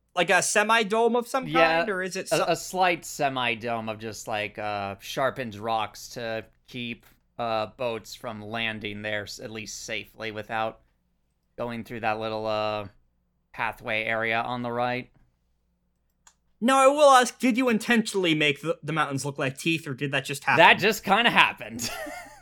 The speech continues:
Speaker 2: <laughs>
Speaker 1: Yozi's influence, got
Speaker 2: Yep.
Speaker 1: it. This island is probably gonna be named some kind of mouth of some kind.
Speaker 2: More
Speaker 1: The mouth of the Yozi.
Speaker 2: Probably.
Speaker 1: All right, that is the, uh, first step here. Let me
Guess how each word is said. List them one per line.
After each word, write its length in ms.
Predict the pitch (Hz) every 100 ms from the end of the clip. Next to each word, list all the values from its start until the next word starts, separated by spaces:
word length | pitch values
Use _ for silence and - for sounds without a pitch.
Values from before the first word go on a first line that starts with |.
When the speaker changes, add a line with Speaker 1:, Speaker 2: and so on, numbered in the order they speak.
| 605 _
Speaker 2:
<laughs> 720 | _ _ _ _ - _ _
Speaker 1:
Yozi's 400 | - 202 220 247
influence, 520 | 185 165 139 117 98 113
got 120 | 123
Speaker 2:
Yep. 140 | 139
Speaker 1:
it. 80 | - - _ _ _ _ _ _ _ _ _ _ _ _ _ _ _ _ -
This 180 | 135 165
island 360 | 170 196 190
is 100 | 170
probably 320 | - 175 170
gonna 240 | 160 160 156
be 120 | 156
named 320 | 151 156 151
some 180 | 139 156
kind 240 | 147 143 135
of 160 | 110
mouth 520 | 123 139 139 127 - -
of 140 | -
some 220 | - 120 110
kind. 420 | 113 107 101 127
Speaker 2:
More 320 | 117 123 135 -
Speaker 1:
The 60 | -
mouth 340 | 156 151 143 151
of 100 | 131
the 140 | 135
Yozi. 400 | 127 120 - 135
Speaker 2:
Probably. 840 | 120 131 147 165 131 127 147 - - - _ _ _ _ _ _ _ _ _ _ _ _ _ _ _ _ _ _ _ _ _ _ _ _ -
Speaker 1:
All 140 | 135
right, 280 | 151 254 -
that 180 | 135 143
is 300 | 147 131 131
the, 180 | 139 135
uh, 80 |
first 300 | 117 - 277
step 260 | - 143 135
here. 240 | - 170
Let 120 | 196 165
me 260 | 156 143